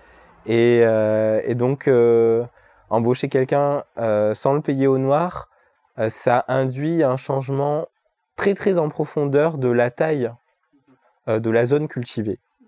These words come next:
Parce que ça induit tellement de charges. Euh, donc aujourd'hui, moi j'ai l'impression de préférer des structures avec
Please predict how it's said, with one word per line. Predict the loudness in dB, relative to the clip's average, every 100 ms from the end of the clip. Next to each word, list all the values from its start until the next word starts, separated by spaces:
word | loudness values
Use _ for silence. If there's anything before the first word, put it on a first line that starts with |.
| _ _ _ _ _ _ _ _ _ _ _
Parce | 0 2
que | 0
ça | 0
induit | 0 -2 -2
tellement | -2 0 -4
de | -4
charges. | -4 -4 -8 -12 _ _ _ _ _ _ -4
Euh, | 0 0 0 -2 -2 -4 -6 -8 -10 -12 -18 _ _ _ -4
donc | 0 0 -2 -6 -2
aujourd'hui, | 0 0 -2 -2 -4 -6 -8 _ _ _ _ _ _ _ -20 _ _
moi | -2 2
j'ai | 2
l'impression | 2 0 -6 -4 -4 -2
de | -2 -4
préférer | -4 -6 -2 -2 0 0 0 -4
des | -2 -4
structures | -2 -6 -4 0 2
avec | 4 2 0